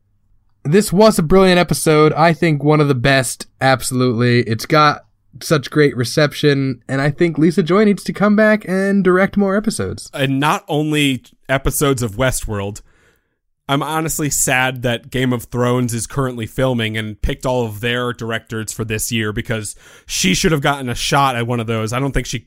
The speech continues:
Speaker 2: could have because she's doing her own H B O show. But, you know, during Westworld off season, other than writing the show,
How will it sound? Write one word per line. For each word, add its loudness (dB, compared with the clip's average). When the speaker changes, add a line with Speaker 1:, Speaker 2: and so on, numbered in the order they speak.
Speaker 2:
could -2
have -4
because -2
she's -4
doing -2
her 0
own 2
H -4
B -6
O -6
show. -6
But, 0
you 0
know, 0
during 0
Westworld 0
off 0
season, -4
other 0
than -4
writing -2
the -6
show, -2